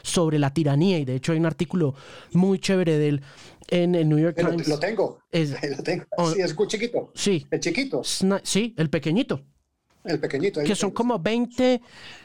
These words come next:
Speaker 1: eh,
Speaker 2: Sí, como unas cápsulas,
Speaker 1: unas
Speaker 2: larguitas.
Speaker 1: capsulitas, y el tipo usa mucho lo que pasó en el treinta y siete, en el treinta y ocho,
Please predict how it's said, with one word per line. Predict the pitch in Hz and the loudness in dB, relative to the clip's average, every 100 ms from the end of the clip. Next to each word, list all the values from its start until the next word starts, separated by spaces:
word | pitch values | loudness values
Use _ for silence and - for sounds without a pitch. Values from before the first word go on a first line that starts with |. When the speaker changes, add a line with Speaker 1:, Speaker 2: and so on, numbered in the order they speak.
| - - | -20 -6
Speaker 1:
eh, | - 196 190 | 0 2 2
Speaker 2:
Sí, | 226 | 0
como | - 165 | -2 -2
unas | 190 240 | -2 -2
cápsulas, | - 262 254 202 151 - - _ | -4 -4 -2 -2 -2 -6 -16 _
Speaker 1:
unas | 185 233 | -2 -2
Speaker 2:
larguitas. | 220 - 120 - - | -4 -8 -10 -10 -6
Speaker 1:
capsulitas, | 185 - 190 208 214 240 190 | -4 -2 0 0 0 0 0
y | |
el | 170 | -2
tipo | 190 - | -2 0
usa | 220 220 226 | 0 0 0
mucho | 214 226 277 - 240 | 2 4 4 2 -2
lo | 214 | 0
que | 185 | -2
pasó | 156 151 - 190 202 | -2 -4 0 0 2
en | 202 | 2
el | 180 | 0
treinta | - 160 147 156 147 | 0 0 0 0 0
y | 143 | 0
siete, | 143 - 196 190 | -2 0 0 2
en | 185 | 0
el | |
treinta | 170 160 139 135 | 0 -2 0 0
y | 143 | 2
ocho, | 196 190 - 180 | 2 0 -2 -2